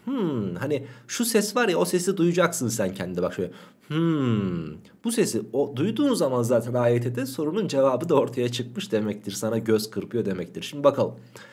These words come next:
Aşağıda verilen A B C üçgeninin kenar uzunlukları A, B ve C birimdir ki bunları vermiş zaten.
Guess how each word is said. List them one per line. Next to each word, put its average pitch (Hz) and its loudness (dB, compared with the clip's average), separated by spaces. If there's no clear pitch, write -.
Aşağıda 190 4
verilen 180 4
A 151 4
B 165 4
C 175 2
üçgeninin 143 -2
kenar 170 2
uzunlukları 107 -2
A, 170 -2
B 165 4
ve 180 2
C 156 2
birimdir 196 -4
ki 131 -10
bunları 92 -4
vermiş 117 -4
zaten. 165 -4